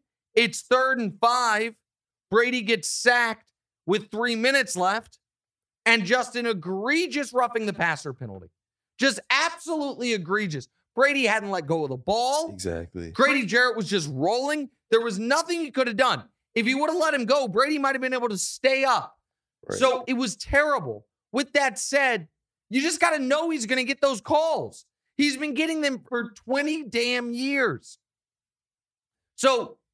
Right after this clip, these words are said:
Speaker 1: it's on you if you're upset about it. And yeah, Jerome Boger's not a very good ref.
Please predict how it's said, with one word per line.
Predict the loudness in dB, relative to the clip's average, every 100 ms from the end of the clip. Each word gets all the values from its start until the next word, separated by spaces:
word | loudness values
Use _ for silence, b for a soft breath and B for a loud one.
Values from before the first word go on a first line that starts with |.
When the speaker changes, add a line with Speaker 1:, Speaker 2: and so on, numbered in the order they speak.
| _
Speaker 1:
it's | -2 2
on | 2 2 -2 -2
you | -2 -2
if | -4 -2
you're | -2
upset | -2 0 0 0
about | -4 -12 _
it. | _ _ _ _ _ 0
And | 0 0
yeah, | 0 2
Jerome | 0 -2 -2 0
Boger's | 0 0 -4
not | -2 -2
a |
very | -2 -2
good | -4 -4
ref. | -2 -4